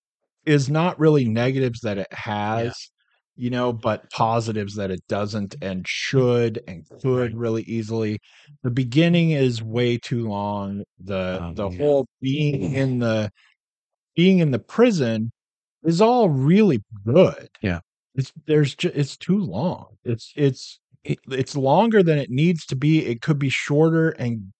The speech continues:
Speaker 1: give you the same thing
Speaker 2: Yeah.
Speaker 1: without having to have, like,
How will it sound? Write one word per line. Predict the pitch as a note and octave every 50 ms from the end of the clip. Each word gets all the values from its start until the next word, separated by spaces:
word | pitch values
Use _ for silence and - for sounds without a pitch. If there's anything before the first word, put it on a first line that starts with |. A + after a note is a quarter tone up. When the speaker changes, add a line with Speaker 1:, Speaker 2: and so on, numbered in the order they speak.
| _ _ -
Speaker 1:
give | C3 B2+ B2+
you | B2+ B2+ A#2
the | A2 G#2+
same | - - A2+ G#2 G#2 G#2 G2+ G#2 F#2+ - _ _ -
thing | A#2 A2 A2 A2 A2 G#2+ G#2+ G#2+ G#2
Speaker 2:
Yeah. | G#2+ G2 F#2+ F#2+ F#2+ G2+ A2 _ _ -
Speaker 1:
without | B2 B2 - - C3+ C3 C#3 C#3 C#3+ C#3+ - - _ -
having | - - B2+ B2+ B2+ B2 C3 B2+ A#2
to | - B2
have, | G#2+ G#2+ A#2+ A#2 A#2 A2+ A2+ G#2+
like, | G#2 G2+ G2+ G2+